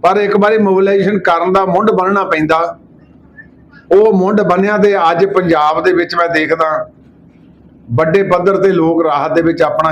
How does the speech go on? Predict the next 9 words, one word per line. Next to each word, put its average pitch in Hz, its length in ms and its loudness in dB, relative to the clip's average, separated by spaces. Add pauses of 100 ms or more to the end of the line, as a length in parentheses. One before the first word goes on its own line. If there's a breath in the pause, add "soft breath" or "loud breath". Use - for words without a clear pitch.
ਯੋਗਦਾਨ 151 380 -2
ਪਾ 135 220 0
ਰਹੇ। 175 180 0
ਸਰਕਾਰ 147 600 0 (1120)
ਬਹੁਤ 220 560 2
ਲੇਟ 180 500 2
ਐਕਸ਼ਨ 175 400 -4
ਸ਼ੁਰੂ 175 280 0
ਕੀਤਾ। 147 280 -2